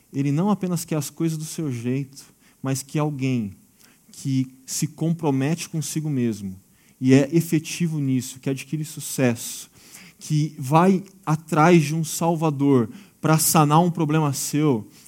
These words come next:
e-, e-, esse cara, e, e ele pensa que ele pode conseguir comprar esse Deus, esse cara é um cara orgulhoso. E olha o que ele diz, né? "Não são os rios Abana e Fafara em Damasco melhores do que todas as águas de Israel?"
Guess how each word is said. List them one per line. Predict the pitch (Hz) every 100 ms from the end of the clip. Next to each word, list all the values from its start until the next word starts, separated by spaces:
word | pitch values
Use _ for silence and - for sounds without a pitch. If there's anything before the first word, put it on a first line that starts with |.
| -
e-, |
e-, | - 151
esse | 156 - 165
cara, | - 156 156 143 120 151
e, | 147 151
e |
ele | 151
pensa | 160 170 165
que | 160
ele | 147
pode | 139 156 147
conseguir | 143 156 151 160
comprar | 165 147 156 147 165
esse | 156 -
Deus, | 127 135 143 113 - - - - -
esse | 151 139 -
cara | 143
é | 143
um |
cara | 143 139
orgulhoso. | 135 123 120 107 95 98 95 _ _ _ - -
E |
olha | 147 165
o |
que | 165
ele | 147
diz, | 127 131 135 - - -
né? | 165
"Não | 185 208
são | - 202 190
os | 143 147
rios | 202 170
Abana | 175 131 127 190 233 180
e |
Fafara | 160 170 160 - 170 180
em | 156
Damasco | 139 135 139 185 - - 107 - - -
melhores | 165 175 147 160 214 196
do | 175
que | 190
todas | - 208 247 214
as | 185 143
águas | 180 190 151
de |
Israel?" | 160 147 127 165